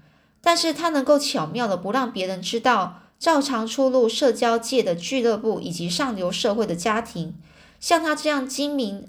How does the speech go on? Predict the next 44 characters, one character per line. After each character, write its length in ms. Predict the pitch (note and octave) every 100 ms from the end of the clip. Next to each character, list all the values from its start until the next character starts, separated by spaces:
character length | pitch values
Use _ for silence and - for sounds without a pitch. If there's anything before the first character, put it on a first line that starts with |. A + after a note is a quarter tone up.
| -
而 120 | G3
伪 300 | A3+ A3 -
善 340 | - - C4+ F#3+
的 120 | E3+
这 120 | F#3+
个 120 | F3
不 180 | E3 A3+
良 260 | F3+ D#3 E3
青 480 | F3 - - F#3+
年 240 | G3 F3+ -
啊， 180 | - - _ _
的 140 | A3
确 180 | G#3+ B3+
并 220 | A3 A3+
不 80 | F#3+
多 220 | F3 F3+
见。” 320 | F3 - - - _ _ _ _ _ _ _ _ _ _
伪 220 | G3 D#3
善 280 | - B3+ A3+
就 80 | G#3+
是 140 | G#3+
看 180 | - D4+
起 120 | C#4
来 100 | F#3
很 100 | G3+
善 280 | - B3 G3
良， 120 | E3
但 140 | B3
他 80 | C#4
其 220 | C#4 -
实 160 | F#3+ -
根 120 | A#3+
本 140 | G#3 D3
就 100 | F#3
不 120 | F3
是 120 | F3
善 300 | G#3 - A3
良 180 | D3+ D3+
的 80 | D#3
人 200 | - -
哦， 80 | D#3+
叫 140 | F3+
伪 200 | F3 -
善。 460 | - - E3+ -